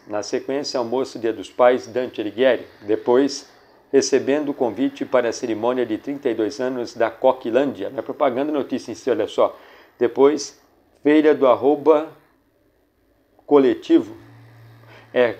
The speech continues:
cole, underline, tivo, olha só, arroba Bruna Lapenta. Parabéns, Bruna e expositores. É informação, não é divulgação no caso.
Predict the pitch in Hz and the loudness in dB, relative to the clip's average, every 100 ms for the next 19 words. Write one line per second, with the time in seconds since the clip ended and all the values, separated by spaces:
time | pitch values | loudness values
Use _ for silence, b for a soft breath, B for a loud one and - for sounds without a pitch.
0 | - 156 175 170 190 - 127 127 123 123 | 0 4 6 6 4 0 -4 2 4 4
1 | 147 135 - 135 104 107 101 - 139 101 | 2 -4 -4 -2 0 0 -2 -2 2 2
2 | 92 131 131 120 - 143 165 156 156 - | 2 0 2 0 0 -2 0 -2 -4 -8
3 | B B - 117 107 143 135 - - - | B B 0 2 4 0 -4 -6 -14 -14
4 | - 120 123 139 143 131 - 120 156 151 | 0 4 4 2 -2 -8 -10 -2 -2 -2
5 | 143 135 _ _ _ _ _ _ _ _ | -4 -8 _ _ _ _ _ _ _ _
6 | _ - 156 - 131 135 139 - 139 117 | _ 2 2 2 2 2 2 -2 0 0
7 | 110 - 127 - - - - 113 110 131 | -6 2 2 2 -8 -14 -10 -10 -4 -2
8 | 139 127 - 117 101 110 123 131 135 120 | -2 -2 -4 -4 -2 0 0 0 -2 -4
9 | - - 113 127 123 113 - 110 101 110 | -8 -10 -6 0 2 2 2 -4 -2 0
10 | 104 - - | -2 -4 -20